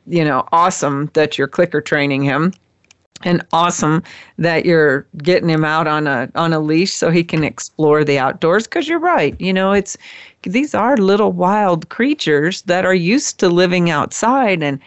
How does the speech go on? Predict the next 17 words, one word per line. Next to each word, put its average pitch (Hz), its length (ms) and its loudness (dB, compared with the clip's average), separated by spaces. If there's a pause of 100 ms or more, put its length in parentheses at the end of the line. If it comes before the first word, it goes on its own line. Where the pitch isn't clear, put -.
(260)
so 294 480 0
much 220 600 4
of 170 180 0
their 165 200 2
D 185 280 2
N 170 180 0
A 165 260 0
is 135 140 -2
calling 160 600 0
for 147 500 2 (300)
outside 165 500 -2
activity. 143 840 -4
Like, 139 200 -12
"I 143 80 -4
wanna 175 200 2
go 175 120 2
hunt. 196 280 0